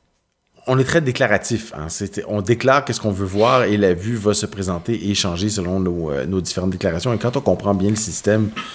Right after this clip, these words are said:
euh, il y, y a quand même beaucoup d'avantages. Il y a des gros désavantages au niveau de la documentation. C'est,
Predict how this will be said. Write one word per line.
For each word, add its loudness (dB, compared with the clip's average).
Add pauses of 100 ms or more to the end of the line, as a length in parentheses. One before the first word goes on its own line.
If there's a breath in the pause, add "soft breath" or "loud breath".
(720 loud breath)
euh, 0 (140)
il -2
y, -4
y 0
a 0
quand 2
même 4
beaucoup -2
d'avantages. -2
Il -2
y 6
a 4
des 2
gros 2
désavantages 2
au 2
niveau 2
de 0
la 0
documentation. -4
C'est, -2